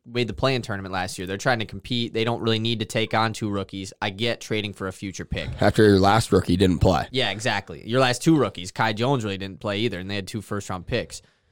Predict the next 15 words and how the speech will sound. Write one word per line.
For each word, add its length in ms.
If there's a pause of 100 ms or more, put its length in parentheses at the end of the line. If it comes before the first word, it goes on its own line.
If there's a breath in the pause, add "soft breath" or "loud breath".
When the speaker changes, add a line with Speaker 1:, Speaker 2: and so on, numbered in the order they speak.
Speaker 1:
So 140
I 140
understand 460
that, 240 (200 soft breath)
but 120
I 80
think 280
not 360
being 240
able 320
to 160
dump 500
Gordon 300
Hayward's 320
contract 680